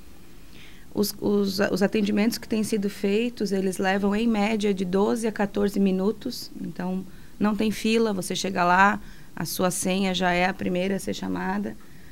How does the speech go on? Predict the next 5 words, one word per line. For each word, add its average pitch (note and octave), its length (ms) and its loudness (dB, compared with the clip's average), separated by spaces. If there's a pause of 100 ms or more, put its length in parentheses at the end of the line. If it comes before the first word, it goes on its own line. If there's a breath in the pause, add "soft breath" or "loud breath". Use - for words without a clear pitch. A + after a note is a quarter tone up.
(140 soft breath)
Quem A3+ 200 0
faz A3 280 2
o A3 80 2
agendamento G3 840 2 (300)
prévio, A3+ 640 4